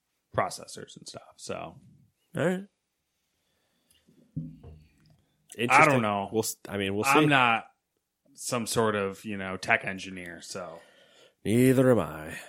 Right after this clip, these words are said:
Speaker 2: Number twelve, rumors.
Speaker 1: It should probably say rumor, 'cause I
Speaker 2: Rumor.
Speaker 1: only, only found one.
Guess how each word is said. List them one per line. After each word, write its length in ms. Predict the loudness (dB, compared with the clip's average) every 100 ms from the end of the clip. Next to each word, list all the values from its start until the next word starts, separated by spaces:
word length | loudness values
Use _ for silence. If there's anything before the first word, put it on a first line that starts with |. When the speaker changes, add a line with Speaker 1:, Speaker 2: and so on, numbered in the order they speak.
| -20 -20 _ _ _ _ _ _ _ -8 -6
Speaker 2:
Number 640 | 2 2 2 2 2 2 -2 _ _
twelve, 580 | -2 -2 -2 -4 -8 -14 -20 _ _ -6
rumors. 920 | -2 4 6 6 2 -2 -6 -10 -14 _ _ _ -18
Speaker 1:
It 100 | -10
should 160 | -8
probably 200 | -4 -6
say 180 | -6 -12
rumor, 460 | -14 -14 -12 -12 -14
'cause 140 | -14
I 160 | -10 -8
Speaker 2:
Rumor. 880 | 2 4 6 4 0 0 0 -2 -6
Speaker 1:
only, 80 | -10
only 120 | -14
found 280 | -14 -14 -12
one. 380 | -10 -8 -10 -12